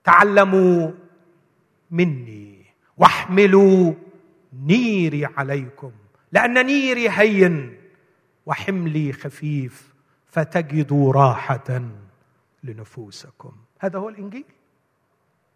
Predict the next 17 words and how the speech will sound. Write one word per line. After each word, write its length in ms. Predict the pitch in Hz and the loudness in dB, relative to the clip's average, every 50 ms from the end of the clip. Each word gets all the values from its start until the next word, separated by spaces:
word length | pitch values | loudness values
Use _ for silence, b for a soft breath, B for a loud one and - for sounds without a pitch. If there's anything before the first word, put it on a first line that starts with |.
| _ _ _ _ _ _ _ _ _ _ _ _ _ _ _ _ | _ _ _ _ _ _ _ _ _ _ _ _ _ _ _ _
لا 220 | 143 190 214 220 | 0 0 2 2
أدعوك 540 | 233 175 175 160 165 226 220 - - 180 165 - _ _ _ _ _ _ _ _ _ _ _ _ _ _ _ _ _ _ _ _ _ _ _ _ _ _ _ - | 0 -4 -4 -4 -4 -4 -6 -6 -12 -14 -14 -16 _ _ _ _ _ _ _ _ _ _ _ _ _ _ _ _ _ _ _ _ _ _ _ _ _ _ _ -6
إلى 140 | 196 175 170 | -4 -2 -2
الأمان 580 | 165 165 - - 165 170 190 208 233 240 226 202 | -2 -4 -4 -6 -4 -4 -2 -4 -4 -4 -6 -6
من 140 | 180 165 160 | -6 -4 -4
النار 520 | 147 151 151 156 156 147 131 135 - - - _ _ _ _ _ _ _ _ _ _ _ _ _ _ _ _ _ _ _ _ _ _ _ _ _ _ _ _ - | -6 -6 -4 -4 -4 -4 -4 -6 -10 -14 -20 _ _ _ _ _ _ _ _ _ _ _ _ _ _ _ _ _ _ _ _ _ _ _ _ _ _ _ _ 0
أو 180 | 185 170 165 165 | 0 0 0 -2
إلى 340 | - - 175 170 170 156 | -6 -6 -4 -2 -2 -2
تأمين 580 | 151 - 175 151 - 175 165 185 214 240 226 202 | -4 -4 -6 -8 -8 -8 -8 -8 -6 -6 -8 -6
ضد 260 | 170 175 165 139 160 | -6 -8 -6 -4 -6
مشاكل 640 | 151 151 151 147 - - 190 196 190 - 170 156 147 | -6 -6 -6 -8 -6 -4 -4 -4 -4 -6 -8 -8 -8
الحياة 640 | 135 127 - - 147 143 139 139 139 135 - _ _ _ _ _ _ _ _ _ _ _ _ _ _ _ _ _ _ - | -8 -12 -12 -10 -6 -4 -4 -4 -4 -6 -10 _ _ _ _ _ _ _ _ _ _ _ _ _ _ _ _ _ _ -6
ولا 180 | 220 233 233 | -4 -2 -4
إلى 220 | 214 202 196 190 175 | -4 -4 -4 -4 -4
الانتماء 720 | 175 - - 160 156 151 - 165 147 156 160 156 156 - | -4 -6 -10 -12 -12 -12 -12 -10 -6 -4 -4 -4 -6 -6
لكنيسة. 680 | 143 135 - - 139 135 143 135 127 - - 135 123 123 _ _ _ _ _ - | -12 -12 -10 -12 -14 -14 -14 -14 -16 -16 -18 -20 -20 -20 _ _ _ _ _ -12
أدعوك 560 | 156 127 151 131 160 170 147 - - 147 135 | -10 -6 -4 0 0 0 0 -2 -6 -12 -14